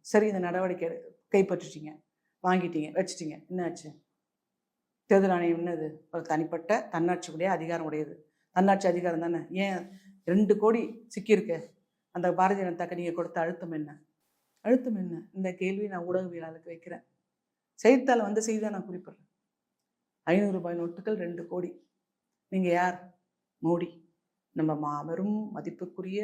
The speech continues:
பிரதமர், பாரத பிரதமர். உங்க கட்சியில தமிழ்நாட்டுல ஒரு ஆளு ஐந்நூறு கோடி நோட்டை ரெண்டு கோடியை கொண்டு போறான், அதை பிடிக்கிறாங்கன்னா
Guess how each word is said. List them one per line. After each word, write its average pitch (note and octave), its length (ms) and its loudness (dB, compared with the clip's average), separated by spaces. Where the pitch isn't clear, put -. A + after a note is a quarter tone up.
பிரதமர், D#3+ 440 -6
பாரத E3 380 -4
பிரதமர். D#3 460 -12
உங்க F#3 240 4
கட்சியில E3+ 580 -6
தமிழ்நாட்டுல E3+ 640 -4
ஒரு E3+ 160 -4
ஆளு D#3 340 -6
ஐந்நூறு F#3 320 4
கோடி E3 220 0
நோட்டை E3 480 -4
ரெண்டு E3+ 280 -6
கோடியை E3+ 320 -2
கொண்டு E3 260 -8
போறான், E3 340 -6
அதை E3+ 120 -8
பிடிக்கிறாங்கன்னா D#3+ 800 -6